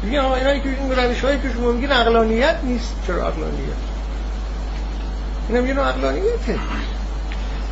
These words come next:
مطلب دوم که از ایشون نقل می‌کنم اینه. ببینید، این آدم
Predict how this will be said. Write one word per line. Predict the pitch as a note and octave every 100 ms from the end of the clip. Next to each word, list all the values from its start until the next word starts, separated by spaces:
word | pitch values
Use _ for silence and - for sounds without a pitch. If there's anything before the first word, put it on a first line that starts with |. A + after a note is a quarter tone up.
| - - - - - - - - - -
مطلب | G#3 C4 C#4+ C#4+ A#3+
دوم | C4+ B3 C4
که | C4
از | A#3+
ایشون | A#3+ A3+ A#3 A3+
نقل | A3 G#3+
می‌کنم | G#3+ G#3 G#3 G3+ G3
اینه. | F#3+ F3 C#3 - - - - - -
ببینید، | G3+ A#3 B3 - - - - - - -
این | A3
آدم | - G#3+ G#3 A#3 A#3